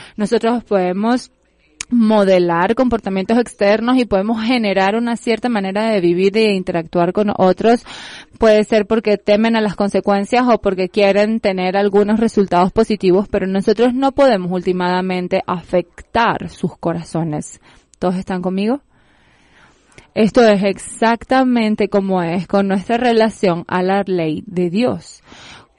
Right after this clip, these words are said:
Aunque nosotros estemos hablando de la ley moral o la ley mosaica o refiriéndonos a todas las instrucciones de Dios en todo el Antiguo Testamento, la ley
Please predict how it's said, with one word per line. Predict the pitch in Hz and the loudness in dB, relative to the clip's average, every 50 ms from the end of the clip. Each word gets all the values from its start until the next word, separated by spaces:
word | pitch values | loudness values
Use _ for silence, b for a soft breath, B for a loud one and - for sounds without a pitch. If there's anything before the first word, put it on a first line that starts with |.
| _ - - | _ -2 0
Aunque | 208 196 180 202 196 | 0 2 2 0 0
nosotros | 196 190 - 208 220 220 214 | 0 2 0 2 2 2 2
estemos | 220 196 - 202 196 214 208 214 | 2 0 0 0 0 0 0 0
hablando | 196 196 196 190 202 202 | 0 2 0 0 2 4
de | 208 202 | 4 4
la | 190 180 175 | 4 2 2
ley | 170 170 175 170 | 0 0 -2 -2
moral | 180 175 165 175 214 247 269 277 277 269 269 - | -2 -2 0 2 2 4 4 4 4 2 0 0
o | - 196 | 0 0
la | 190 185 180 | 2 2 0
ley | 180 175 175 175 175 | 0 0 0 -2 -2
mosaica | 180 180 165 170 - - - 240 254 254 247 233 - 240 240 233 - | -2 -4 -6 -8 -6 -2 0 2 2 2 0 0 2 2 2 2 2
o | - - 202 190 190 | 2 2 4 4 4
refiriéndonos | 190 190 - - 226 226 269 294 302 311 311 311 311 302 302 294 - | 2 -2 -2 -2 -2 2 2 2 2 2 0 0 2 0 0 -2 0
a | 262 - 214 | 0 0 0
todas | - 254 247 277 294 294 | 2 2 2 2 2 2
las | 277 262 226 | 0 -2 -2
instrucciones | 214 202 180 - - 185 170 - - 220 214 208 220 233 247 240 | -4 -4 -6 -6 -8 -8 -8 -2 2 2 2 4 2 2 2 2
de | 214 180 160 | 2 0 2
Dios | 160 180 185 190 202 214 220 - - - | 2 4 4 4 4 2 0 -4 -8 -10
en | - 185 185 185 - | -8 -8 -8 -10 -10
todo | - - 240 247 247 247 240 | -2 0 2 4 4 4 2
el | 233 214 | 2 0
Antiguo | 190 185 - 185 196 202 | 0 0 0 0 0 0
Testamento, | 202 208 190 - 170 170 180 185 190 185 180 175 - 175 170 170 B B B B B B B B _ | 0 -4 -6 -6 -6 -4 -4 -4 -4 -4 -4 -4 -4 -4 -4 -4 B B B B B B B B _
la | 196 196 190 190 185 180 | 0 2 2 2 2 0
ley | 180 180 185 208 254 294 311 294 247 208 190 180 190 196 | 0 0 2 2 4 4 6 6 6 6 6 4 4 2